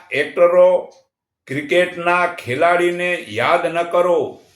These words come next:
જે પોતાના મામા માસીના નામ આવડતા નથી અને આ સિનેમાના એક્ટરને ખેલાડીના નામ યાદ રાખો છો. તે જે શ-, શરમની વાત છે. જે શૂરવીરો છે તેને યાદ કરો,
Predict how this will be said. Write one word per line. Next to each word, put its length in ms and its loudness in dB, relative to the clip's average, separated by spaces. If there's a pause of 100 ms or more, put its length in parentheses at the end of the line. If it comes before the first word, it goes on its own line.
(160)
જે 100 0
પોતાના 560 -2
મામા 400 0
માસીના 600 -4
નામ 240 -2
આવડતા 360 0
નથી 520 -10 (140)
અને 280 0
આ 220 2 (840)
સિનેમાના 680 0
એક્ટરને 580 -2
ખેલાડીના 640 0
નામ 320 -6
યાદ 240 2
રાખો 340 0
છો. 180 -8 (500)
તે 180 -2
જે 220 0
શ-, 260 -10 (400)
શરમની 580 0
વાત 380 0
છે. 420 -4 (200)
જે 180 -4
શૂરવીરો 920 2
છે 300 2
તેને 320 0
યાદ 400 0
કરો, 500 0